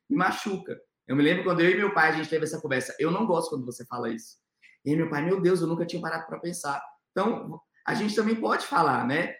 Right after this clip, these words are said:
Se existe a liberdade, é óbvio, tem tudo isso que a gente falou pra trás, um ambiente favorável, escutativa,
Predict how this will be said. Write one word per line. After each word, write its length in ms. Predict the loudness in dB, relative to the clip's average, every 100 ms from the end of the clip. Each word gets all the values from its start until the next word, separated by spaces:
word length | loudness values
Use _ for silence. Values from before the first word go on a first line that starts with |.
| _
Se 140 | -8 -4
existe 340 | 0 0 2
a 40 | 0
liberdade, 580 | 2 2 4 4 4
é 40 | 4
óbvio, 360 | 2 0 -4
tem 180 | -2 -2
tudo 240 | 0 0 -2
isso 140 | -4
que 60 | -4
a 40 |
gente 200 | -6 -6
falou 160 | -6 -6
pra 100 | -6
trás, 300 | -4 -2 -2
um 60 |
ambiente 300 | -2 -2 -2
favorável, 480 | -6 -6 -2 0 0
escutativa, 880 | -4 -10 -8 -8 -4 -2 0 -2